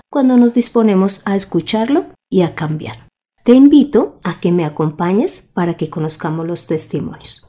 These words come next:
Te cuento que las preguntas que se hicieron fueron las siguientes. ¿Cómo fue tu arrepentimiento? ¿A qué te llevó Dios?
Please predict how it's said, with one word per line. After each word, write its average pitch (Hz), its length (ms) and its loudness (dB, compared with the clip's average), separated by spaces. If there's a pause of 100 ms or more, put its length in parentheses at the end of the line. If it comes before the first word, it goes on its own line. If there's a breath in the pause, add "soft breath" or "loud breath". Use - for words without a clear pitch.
(200)
Te 277 140 2
cuento 277 360 2
que 240 120 2
las 202 160 -2
preguntas 165 500 0
que 214 140 0
se 254 100 -4
hicieron 202 580 0
fueron 160 280 -2
las 160 140 -6
siguientes. 262 680 -4 (300)
¿Cómo 294 240 4
fue 294 220 0
tu 285 420 -2
arrepentimiento? 190 1000 0 (200)
¿A 170 220 -10
qué 175 100 0
te 202 220 0
llevó 165 340 2
Dios? - 540 -2